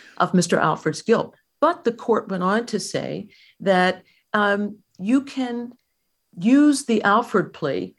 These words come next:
uh, by basically, if you just don't want to take the risk of going to trial. So there are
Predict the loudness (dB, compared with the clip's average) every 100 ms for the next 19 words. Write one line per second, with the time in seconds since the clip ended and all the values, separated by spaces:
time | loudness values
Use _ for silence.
0 | _ _ -8 -6 -6 -2 0 2 2 2
1 | 0 -4 -2 -2 -2 -4 -6 -6 -8 -4
2 | -2 -2 -2 -4 -4 -6 -6 -6 -4 -4
3 | -4 -4 -6 -6 -6 -8 -10 -4 -4 -4
4 | -8 _ -10 0 0 2 2 2 2 0
5 | -2